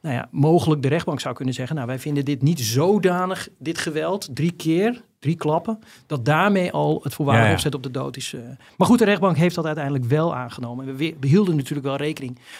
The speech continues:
Speaker 1: dat dat ook zou kunnen gebeuren. Ehm, maar al die omstandigheden maakten dat ik ervan uitging dat, dat ook het Openbaar Ministerie daar rekening mee zou houden. En dat hebben ze niet gedaan, maar dat heeft de rechtbank wel gedaan.
Speaker 2: Ja, want die legde vier jaar op.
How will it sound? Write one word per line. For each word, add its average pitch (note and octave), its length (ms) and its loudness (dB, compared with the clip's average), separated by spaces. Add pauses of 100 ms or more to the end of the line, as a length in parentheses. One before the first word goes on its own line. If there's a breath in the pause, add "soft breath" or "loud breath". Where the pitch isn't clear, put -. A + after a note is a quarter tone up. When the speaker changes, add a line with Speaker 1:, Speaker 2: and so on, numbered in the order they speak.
(100)
Speaker 1:
dat D3 140 -2
dat C#3 160 -4
ook C3 120 -4
zou B2 160 -6
kunnen C3+ 220 0
gebeuren. C#3 400 2 (1000)
Ehm, D3+ 280 4 (260 loud breath)
maar - 100 4
al A3+ 180 6
die A3 140 4
omstandigheden F3+ 720 0
maakten F#3 460 0
dat D3+ 260 -4 (320 soft breath)
ik F#3 160 -4
ervan D#3 220 -2
uitging D#3 600 -2
dat, D3 200 -6 (220)
dat - 240 -6
ook F3+ 160 2
het E3+ 100 -4
Openbaar C3+ 320 0
Ministerie C#3 440 2
daar B2+ 200 2
rekening D3 320 0
mee B2 120 -4
zou A#2 120 -8
houden. A#2 180 -10
En C#3 100 -4
dat D3 80 -6
hebben F3 180 -2
ze D#3 60 0
niet D#3 120 -2
gedaan, C#3 240 -2
maar F#3+ 100 -2
dat F3 80 -2
heeft F#3+ 160 2
de F#3+ 60 -4
rechtbank D#3+ 420 0
wel D3+ 200 2
gedaan. A2+ 420 -12
Speaker 2:
Ja, B2+ 120 6
want G2+ 120 2
die A#2 80 4
legde A#2 260 2
vier D3+ 300 4
jaar F2+ 320 2
op. D2 120 -10